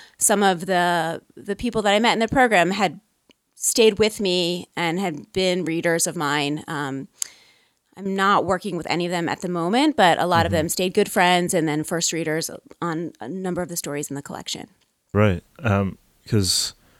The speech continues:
Speaker 2: I feel like one of the, uh, common themes is you get this group of people that you can trust with your writing. Uh,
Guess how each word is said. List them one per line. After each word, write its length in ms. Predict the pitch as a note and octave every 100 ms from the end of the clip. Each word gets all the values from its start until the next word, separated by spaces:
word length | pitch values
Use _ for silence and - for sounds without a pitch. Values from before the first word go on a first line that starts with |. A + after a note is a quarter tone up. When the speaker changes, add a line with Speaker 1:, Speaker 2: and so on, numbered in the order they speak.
| _ -
Speaker 2:
I 60 |
feel 180 | - A2+
like 200 | G2 -
one 160 | G2+ G2
of 140 | F#2
the, 260 | F#2 F2+ E2
uh, 200 | D2+ E2+ - _
common 380 | - F#2+ F#2+ F2
themes 400 | - F#2 F#2 E2
is 260 | E2 - - _ _ _ _
you 140 | G2+ F2+
get 200 | G2+ -
this 180 | F2
group 260 | - G#2+ -
of 120 | F2
people 320 | - G2+ G2
that 240 | F#2 F2+ -
you 80 | F#2
can 260 | F#2 - - _ _ _
trust 400 | - A#2+ A2 -
with 240 | G2+ G2+ G2+
your 140 | F2+
writing. 480 | F2 F#2+ F2+ F2+ -
Uh, 280 | G2 F#2